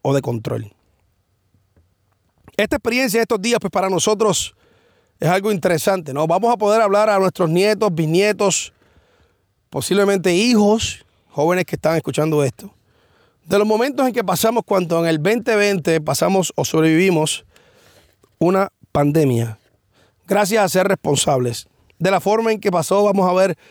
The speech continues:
vamos a hablar de los momentos difíciles, de los momentos, eh, donde la, la familia se unió más, donde entendemos que los valores familiares y la compañía de tu familia no es exactamente lo que pensabas antes de tres semanas atrás.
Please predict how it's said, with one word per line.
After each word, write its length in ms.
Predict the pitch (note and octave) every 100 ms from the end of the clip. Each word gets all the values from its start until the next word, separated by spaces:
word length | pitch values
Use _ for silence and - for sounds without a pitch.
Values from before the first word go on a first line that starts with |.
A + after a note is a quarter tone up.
| -
vamos 240 | - F#3+
a 20 | F3
hablar 240 | E3+ F3+
de 60 | E3+
los 80 |
momentos 300 | D#3 D#3+ E3
difíciles, 760 | C#3+ C#3 F#3+ F#3 F#3 E3+ D#3+ -
de 80 | D3
los 100 | C#3+
momentos, 480 | C#3+ D#3+ E3+ - - _ _ _ _ _
eh, 160 | D3 D3
donde 540 | D#3 D3 D3 C3+ A#2+
la, 280 | C#3+ D#3+ E3
la 120 | E3+ D#3+
familia 360 | D3+ F3 F#3
se 140 | - E3
unió 220 | E3+ D3+
más, 400 | D#3+ F#3 - - _
donde 640 | C3 E3+ F3 E3 D3+ C#3+ -
entendemos 520 | F3 E3 E3 F3+ G3+
que 120 | -
los 80 | E3+
valores 280 | D#3 D#3 F3+
familiares 680 | E3 D#3+ D#3 F3 F3 - - _ _ - -
y 100 | -
la 100 | D#3
compañía 520 | D#3+ E3+ D#3 D#3 E3+ G3+
de 80 |
tu 80 | F3+
familia 400 | D#3+ D#3 F3+ F3
no 120 | D#3+
es 60 | F3+
exactamente 600 | D#3+ E3 D#3 F3 F3+ D3+
lo 100 | D#3
que 100 | D3+
pensabas 600 | D#3+ C#3+ E3+ F#3 E3+ - _ _
antes 640 | A3 C#4 - A3+ - - _ _ _ _ _
de 140 | E3 D#3+
tres 200 | G#3 G#3
semanas 300 | G3 G3 F#3+
atrás. 460 | E3+ G#3 A#3 -